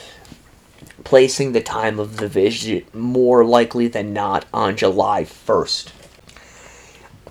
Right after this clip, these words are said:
As far as the case itself, the officers had already decided that they were going to be charging John Holmes with four counts of murder and one count of attempted murder,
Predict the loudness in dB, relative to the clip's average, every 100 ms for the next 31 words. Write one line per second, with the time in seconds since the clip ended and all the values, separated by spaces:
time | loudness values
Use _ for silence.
0 | -20 -12 2 4 4 4 8 10 12 12
1 | 10 8 6 2 -10 -10 -10 -4 0 2
2 | 0 -2 -4 0 6 6 6 4 6 8
3 | 8 4 -2 0 0 0 0 2 4 4
4 | 2 -2 -6 -6 -2 2 2 2 2 0
5 | 2 2 2 0 -2 -2 -6 -10 -10 -10
6 | -10 -12 -14 -14 0 8 10 10 8 2
7 | 2 -2 2 4 4 0 0 0 0 -2
8 | -2 -8 -2 4 4 4 -2 -4 -2 -4
9 | -4 -2 0 2 0 -2 0 0 0 0
10 | -4 -4 -4 -2 -2 -2 -2 -2 -2 -4
11 | -4 0 0 -2